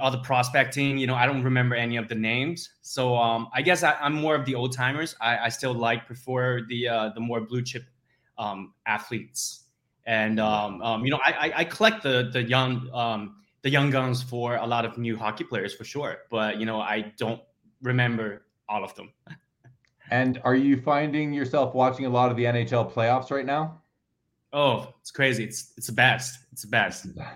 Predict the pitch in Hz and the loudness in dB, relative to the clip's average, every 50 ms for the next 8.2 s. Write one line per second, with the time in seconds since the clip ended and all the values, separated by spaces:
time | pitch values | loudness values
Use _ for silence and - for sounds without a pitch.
0 | - _ _ _ _ _ _ _ _ _ _ _ - - - - - 170 165 - | -18 _ _ _ _ _ _ _ _ _ _ _ -20 -20 -20 -8 0 0 2 2
1 | - 165 165 - 135 131 117 110 - 262 269 196 160 160 190 180 175 165 170 - | 4 2 2 2 4 4 4 6 6 6 4 4 4 4 6 6 6 6 0 -6
2 | - _ _ - - - 160 165 160 160 147 143 123 - - 190 214 226 233 214 | -16 _ _ -18 -4 0 2 2 2 2 0 -6 -6 -4 -2 2 4 4 4 2
3 | - - - 190 180 156 156 156 160 160 156 156 160 151 - 127 127 131 131 131 | 0 -8 -2 0 2 2 4 4 4 4 4 4 2 0 0 0 2 4 4 4
4 | 127 123 - - - 151 147 165 160 - 190 185 165 - - - 160 143 139 143 | 2 0 -2 -8 2 2 2 2 2 2 2 2 2 0 -4 -4 -2 -2 -2 0
5 | 143 139 123 - - 139 123 127 - - 123 123 123 117 117 117 113 113 113 110 | -2 -4 -4 -4 -4 -4 -4 -4 -2 0 2 2 2 2 0 0 0 0 0 0
6 | 107 107 107 101 98 - 110 104 104 110 113 - 143 131 - 180 - - - 170 | 0 0 -2 -2 0 0 0 0 0 -4 -4 -2 0 0 0 0 -2 -2 -2 -2
7 | 185 202 220 - - 185 151 147 147 - - 120 127 127 123 - - 123 110 110 | 0 0 0 -2 0 4 6 6 6 6 6 8 8 8 6 6 4 2 2 2
8 | 98 - - | 0 -6 -14